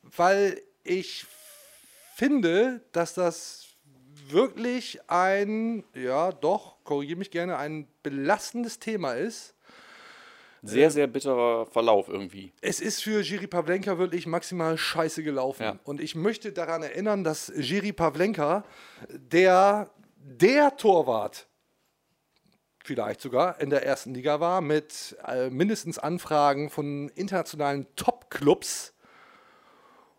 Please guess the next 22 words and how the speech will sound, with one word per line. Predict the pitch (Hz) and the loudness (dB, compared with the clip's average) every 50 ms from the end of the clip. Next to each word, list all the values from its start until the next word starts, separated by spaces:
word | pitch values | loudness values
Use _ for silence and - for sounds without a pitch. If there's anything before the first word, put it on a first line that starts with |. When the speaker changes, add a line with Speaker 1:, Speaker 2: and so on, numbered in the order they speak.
| _ _ _ _ _ _ | _ _ _ _ _ _
Speaker 1:
Und | - 160 151 | -4 0 2
jetzt | 151 185 208 - - - | 2 2 2 0 -2 -6
spielt | - - 214 214 214 180 | -6 -6 -4 -4 -4 -4
Jiri | 151 180 196 196 196 | -4 -4 -4 -4 -4
Pavlenka | - 180 175 147 147 175 185 202 196 214 185 | 0 0 0 2 2 2 2 2 2 0 0
in | 156 175 | 2 0
der | 170 160 - | -2 -2 -4
zweiten | - 156 165 160 151 135 147 147 | -2 0 0 0 0 -2 -4 -6
Liga | 180 208 196 180 185 220 247 240 _ _ _ _ _ _ _ | -4 0 2 4 4 4 2 -2 _ _ _ _ _ _ _
mit | - 160 165 | -4 -2 -2
dem | 165 151 | 0 -2
S | 143 156 - | -4 -4 -2
V | - 165 147 | -2 -2 0
Werder | 156 151 143 139 | 2 0 0 0
Bremen | 135 139 143 156 185 214 240 247 226 - _ _ _ _ _ _ _ _ _ _ _ _ _ _ _ _ _ | 0 0 0 0 0 0 -2 -4 -6 -10 _ _ _ _ _ _ _ _ _ _ _ _ _ _ _ _ _
und | 160 151 143 | -4 -2 -2
hat | 160 - - | -4 -2 0
eigentlich | 156 165 170 185 175 - | 0 0 0 0 -4 -4
keinen | - 190 180 165 | -4 -4 -2 2
Bock, | - 165 165 160 - - _ _ _ _ _ _ _ _ _ _ _ _ _ - | 2 2 2 0 -4 -14 _ _ _ _ _ _ _ _ _ _ _ _ _ -6
das | 151 135 - - | -6 -6 -4 -4
noch | 151 147 147 139 - - - | -4 -4 -4 -4 -8 -16 -20